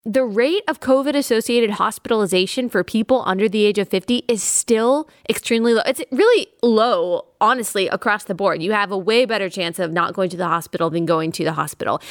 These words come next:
It's still rare to go to the hospital with covid.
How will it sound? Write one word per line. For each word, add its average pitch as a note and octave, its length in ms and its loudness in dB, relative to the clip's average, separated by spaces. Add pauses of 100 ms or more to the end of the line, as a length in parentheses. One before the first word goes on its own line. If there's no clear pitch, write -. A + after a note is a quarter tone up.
(140)
It's F#3+ 160 -2
still C#4 400 0
rare F3 220 -4
to - 100 -10
go G3 140 0
to D#3+ 60 -2
the E3+ 120 0
hospital E3 600 -2 (180)
with G3 160 0
covid. F3+ 320 2